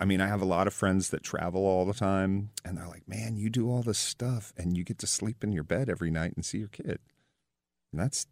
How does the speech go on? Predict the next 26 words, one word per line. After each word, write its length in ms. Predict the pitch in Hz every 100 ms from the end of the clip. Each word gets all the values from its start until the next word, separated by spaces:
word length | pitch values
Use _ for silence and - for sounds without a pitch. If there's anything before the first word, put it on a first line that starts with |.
| _ -
that's 180 | 147
pretty 220 | - - -
cool. 400 | - - - - _ _ _ _
So 300 | - - - -
I'm, 160 | 101 110
I'm 160 | - 113
really 180 | 117 104
happy 280 | 95 -
with 100 | 82
it. 40 | 82
So 120 | -
I 60 | 104
would 140 | 117
say 240 | - 107 92
it's, 300 | 85 - - _ _ _ _ -
it's, 260 | 113 - - -
it, 180 | - - _ _ _ - - - - - _ _ _ _ - - - 104
being 280 | - 127 117
alive 380 | 104 98 95 90
now 440 | 90 85 82 80 -
and 680 | 82 78 76 - 85 - 95
getting 340 | 95 90 87
to 100 | 87
live 280 | 80 80 76
the 100 | 78
way 320 | 78 73 71